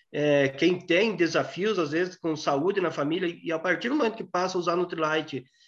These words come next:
ela melhora, gente, isso não tem, não tem preço. Então, nós, primeiro passo, use. Segundo passo, recomende, use,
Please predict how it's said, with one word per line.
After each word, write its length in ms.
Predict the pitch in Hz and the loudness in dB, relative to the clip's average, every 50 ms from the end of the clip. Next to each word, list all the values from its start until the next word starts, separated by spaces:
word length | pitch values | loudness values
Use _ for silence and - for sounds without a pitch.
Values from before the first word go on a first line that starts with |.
| _ _ | _ _
ela 200 | - - 139 139 | -2 2 4 4
melhora, 680 | 139 135 127 120 117 135 170 220 247 208 170 131 131 - - _ _ _ _ | 6 6 4 4 4 4 4 4 4 2 2 0 -2 -8 -16 _ _ _ _
gente, 280 | 143 165 202 208 - - | -4 -4 -4 -4 -6 -6
isso 100 | - 185 | -4 0
não 240 | 208 233 247 226 - | 0 0 0 0 0
tem, 300 | 185 190 220 233 214 180 | 2 2 4 4 2 2
não 200 | 160 147 143 139 | 0 0 -2 -2
tem 200 | 185 202 247 247 | 0 0 0 2
preço. 480 | - 190 165 139 - - - 117 - _ _ _ _ _ - - - _ _ - | 2 4 4 2 2 -2 -8 -14 -16 _ _ _ _ _ -20 -20 -20 _ _ -12
Então, 300 | 139 135 165 175 202 226 | -6 0 2 2 2 4
nós, 340 | 220 214 190 - - - | 4 2 2 0 -2 -8
primeiro 380 | - 185 202 202 208 214 226 214 | -6 -6 0 4 4 4 4 2
passo, 380 | - 180 143 131 - - - _ | 2 0 0 0 -2 -6 -14 _
use. 480 | - 208 233 233 208 - 127 123 107 - _ _ _ _ _ | -4 0 2 4 4 2 0 -4 -8 -8 _ _ _ _ _
Segundo 320 | - 185 180 208 208 208 196 | -8 -4 -2 0 0 0 0
passo, 280 | 196 180 180 180 190 | 0 0 0 0 -2
recomende, 920 | 196 233 240 233 - 240 233 220 214 226 247 247 226 185 160 135 123 - - _ _ _ _ _ | -2 -4 -4 -2 0 0 2 4 4 4 4 2 0 0 -2 -2 -2 -4 -10 _ _ _ _ _
use, 560 | 147 160 208 247 247 185 175 190 175 160 160 | -4 -2 0 0 0 2 4 4 4 4 2